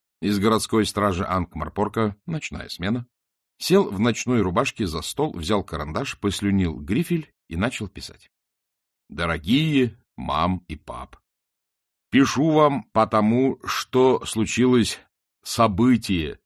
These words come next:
удостоенное внимания. Меня произвели в капралы. Это значит пять долларов плюс к жалованию,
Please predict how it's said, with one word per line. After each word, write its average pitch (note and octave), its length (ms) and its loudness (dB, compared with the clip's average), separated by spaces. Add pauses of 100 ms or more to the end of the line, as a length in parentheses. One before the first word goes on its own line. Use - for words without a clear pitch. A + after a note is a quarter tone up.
(340)
удостоенное G#2 1080 2
внимания. F2 1080 0 (760)
Меня C3 760 6
произвели A2 880 4
в - 140 -18
капралы. F#2+ 920 0 (760)
Это A#2+ 440 4
значит G#2+ 720 0 (140)
пять A#2+ 460 2
долларов A2 840 4 (160)
плюс A#2 540 4
к D#2+ 160 -8
жалованию, F2+ 880 0